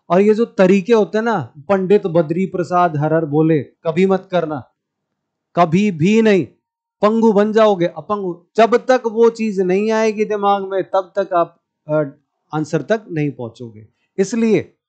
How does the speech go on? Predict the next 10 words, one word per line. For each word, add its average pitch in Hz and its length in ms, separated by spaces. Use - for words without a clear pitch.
रट्टा 214 280
मारो, 165 260
पहाड़े 180 300
तो 233 140
बीस 208 260
तक 233 140
रट्टा 220 280
मार 196 240
लो। 170 260
ओके, 220 260